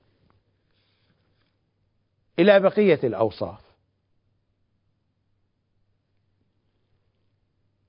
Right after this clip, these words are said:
"أشهد أن هذا سابق لكم فيما مضى وجار لكم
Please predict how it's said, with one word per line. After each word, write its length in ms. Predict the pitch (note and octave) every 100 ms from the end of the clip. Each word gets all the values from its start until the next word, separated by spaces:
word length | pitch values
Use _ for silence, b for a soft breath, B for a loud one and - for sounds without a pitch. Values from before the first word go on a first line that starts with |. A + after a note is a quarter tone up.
| _ -
"أشهد 500 | B3+ B3+ - A#3 A3+
أن 400 | B3+ B3+ A#3+ B3
هذا 920 | A3+ C4 E4 E4 B3+ A#3 F#3 C#3 - _ _ _ - -
سابق 760 | B3+ E4 F4+ F#4 F#4 D#4+ D4 C4+
لكم 680 | C4 A3 G3+ E3+ C#3+ G#2+ - _ _ _ _ _ _ _
فيما 380 | F3+ G3 F#3 E3
مضى 320 | C3+ G#2+ G2 - _ _ _ _ _ b b
وجار 560 | D#3 E3 B3 D4+ D4 C#4
لكم 560 | A#3+ A#3 - E3+ B2+